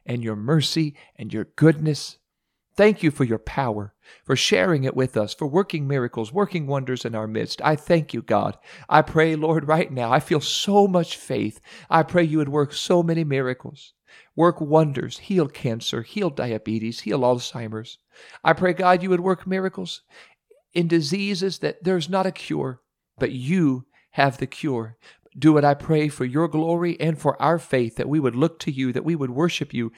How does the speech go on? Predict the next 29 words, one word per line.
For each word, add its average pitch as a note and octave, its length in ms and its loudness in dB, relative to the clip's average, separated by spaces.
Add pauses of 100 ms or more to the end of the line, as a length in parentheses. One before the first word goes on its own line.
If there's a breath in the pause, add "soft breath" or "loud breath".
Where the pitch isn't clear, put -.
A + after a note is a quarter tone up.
(240 loud breath)
that D#3 120 0
we F#3 100 2
would D3+ 160 2
live F3+ 320 4
for G#3 200 -6
you, D3 320 -2
that B2 120 -2
we E3 140 0
would C#3 160 0
live F3+ 220 0
our F3 180 0
lives C#3+ 460 -4
wholly F#3+ 560 0
devoted, D3+ 480 -2
dedicated C#3+ 580 -4 (380 loud breath)
to E3+ 120 4
you. A#2 460 0 (500 soft breath)
Point F3 300 4
our C3 140 2
hearts B2+ 320 0
to - 140 -6
you, A#2 180 -4
Jesus. A2 400 -6
Point F#3 280 -2
our D#3+ 200 0
eyes C#3 340 0
to C3+ 140 -6
you, A#2+ 160 -4
Jesus. A2+ 520 -8